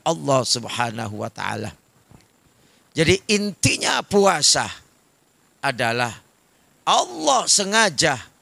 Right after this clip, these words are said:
mewajibkan kepada umat Muhammad, umat manusia, mulai daripada umat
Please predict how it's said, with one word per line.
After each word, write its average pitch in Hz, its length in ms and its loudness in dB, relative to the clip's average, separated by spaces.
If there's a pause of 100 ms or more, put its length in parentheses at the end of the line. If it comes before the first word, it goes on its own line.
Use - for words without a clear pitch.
(540)
mewajibkan 165 840 0
kepada 190 500 2
umat 220 640 -2 (160)
Muhammad, 185 760 -2 (720)
umat 247 720 0
manusia, 226 1040 0 (680)
mulai 196 380 2
daripada 180 500 2 (140)
umat 247 500 0